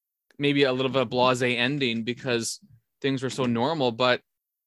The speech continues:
now isn't. We're talking about civil government and how Christians relate to the civil government,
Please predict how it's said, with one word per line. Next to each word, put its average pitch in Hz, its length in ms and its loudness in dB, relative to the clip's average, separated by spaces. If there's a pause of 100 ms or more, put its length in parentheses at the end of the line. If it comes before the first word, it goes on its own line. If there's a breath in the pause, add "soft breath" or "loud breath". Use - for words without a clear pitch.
(260)
now 190 340 2
isn't. 220 300 4
We're 131 80 0
talking 180 240 -4
about 147 100 -2
civil 151 300 2
government 131 760 2
and 127 460 0
how 143 360 4
Christians 143 560 -6
relate 127 460 -2 (280)
to 185 200 0
the 208 100 -4
civil 123 280 -2
government, 117 540 0